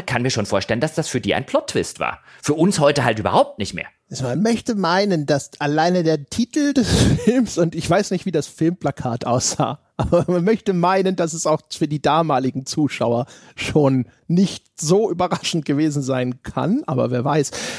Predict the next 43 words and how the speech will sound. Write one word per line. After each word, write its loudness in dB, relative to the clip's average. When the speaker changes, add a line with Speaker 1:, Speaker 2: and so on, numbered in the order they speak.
Speaker 2:
Ich 2
hab 4
immer 4
das -2
so 0
verstanden, -2
dass 0
tatsächlich, 0
ähm, 2
bei 2
Psycho -2
vor 0
allem 2
auch 0
die -4
Überraschung -2
war, 2
erstens -2
die, 0
der -4
Grad 0
von -2
Gewalt, 0
der 0
gezeigt -4
wurde, 0
der -2
sehr -2
unüblich -2
Speaker 1:
Mhm. -4
Speaker 2:
war -4
für -8
das -6
damalige -2
Kino 0
und 0
auch, 2
ähm, 0
Speaker 1:
Das -6
Ende. -2
Speaker 2:
das -2
geht -2
ja 2